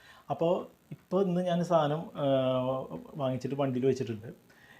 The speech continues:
ഇനി വൈഫിനെ ഇപ്പോൾ ഞാനിപ്പോൾ ഡാൻസ് ക്ലാസ്സിൽ വിട്ടിരിക്കുകയാണ്. ഇനി ഒരു മണിക്കൂർ കഴിഞ്ഞ് അവർ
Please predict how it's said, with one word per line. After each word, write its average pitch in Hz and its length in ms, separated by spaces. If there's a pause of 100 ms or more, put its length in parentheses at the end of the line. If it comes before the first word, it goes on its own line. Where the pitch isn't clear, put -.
(100)
ഇനി 156 320
വൈഫിനെ 151 720
ഇപ്പോൾ 151 160
ഞാനിപ്പോൾ 143 300
ഡാൻസ് 131 300
ക്ലാസ്സിൽ 127 240
വിട്ടിരിക്കുകയാണ്. 127 560
ഇനി 139 300
ഒരു 147 180
മണിക്കൂർ 143 280
കഴിഞ്ഞ് 143 200
അവർ 139 100